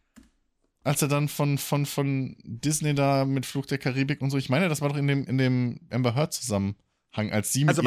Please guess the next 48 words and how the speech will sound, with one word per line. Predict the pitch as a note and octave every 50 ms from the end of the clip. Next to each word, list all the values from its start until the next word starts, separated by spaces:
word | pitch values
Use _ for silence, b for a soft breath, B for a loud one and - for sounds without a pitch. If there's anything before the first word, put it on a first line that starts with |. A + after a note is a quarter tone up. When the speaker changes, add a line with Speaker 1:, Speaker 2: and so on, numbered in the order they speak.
| F#3 -
Speaker 2:
warte |
mal, | - A#2+
also | - A#2 -
Speaker 1:
Anschuldigungen | B2 A#2 - - A2+ A2
Speaker 2:
er | F3 -
wurde, | F3+ F#3+ G3 F3+
Speaker 1:
rauskam. | C#3+ - F#3
Speaker 2:
er | F3+ D#3
wurde | F3+ F#3+ E3+ -
bei, | D#3 C#3+ C#3 C3 -
er | - D3+ C3+
wurde | C3+ E3 E3 D3+ D3
bei | B2+ - C#3 B2+ B2+ B2+ B2
Fantastische | - - B2 - B2+ B2 A#2 - - A#2 - G#2+ G2 -
Tierwesen | - - A#3 A3+ C#3 C3 A#2 G#2+ A2+ A2 G2+
wurde | G#2+ G#2+ A2+
er | A2
rausgeschmissen. | - G#2+ G#2 - - - - - G#2+ F2+ - - - - _ _ _ _ _ _ _ _ _ _ _ _ _ _ _
Speaker 1:
Oder | - G#2 G2+ F#2+
so | F2+ G2 G2+
rum. | G2 F#2 F2 E2+ F2+ F#2 _ _ _ _ _ _ _ _ _ b b b b -
Speaker 2:
Ich | E3 - -
bin | - F3 A3
mir | C4 C4 B3+
jetzt | A#3 A3 G#3 - -
bei, | - F3+ F3 E3+ D#3+
bei, | D3 E3 D#3 D3+ D3 D3
bei | C3+ D3+ C#3+ C3+
Disney, | A2+ - F#3+ A#3 - - A3+ A3+ A#3 B3
Fluch | A#3 - F#3+ F3+ -
der | - F#3+
Karibik, | - D3 C#3+ C3 C3+ F#3 G#3 B3 G2+ -
bin | - F3+ A3
ich | A3+ G3+ -
mir | F#3 F3+
jetzt | F3 F#3+ F#3 - -
nicht | F3 -
so | - E3 C3+
hundertprozentig | D3 G3 A3+ G#3+ G#3 G#3+ - F#3 - E3+ E3 D3+ C#3 B2 A2
sicher, | G#2+ G#2+ B2 - - A3+ A#3 C#4 C#4+ B B B B B B
ob | - - -
Speaker 1:
Ja, | -
Speaker 2:
da | D3+
Speaker 1:
ne, | C3 E3
Speaker 2:
wirklich | - - G#3+
Speaker 1:
Zusammenarbeit | F3+ G3 G#3+ F#3 D#3 C3 F3 B2+ A#2+
Speaker 2:
dann | A#2+
offiziell | - - A2+ G#2+ G#2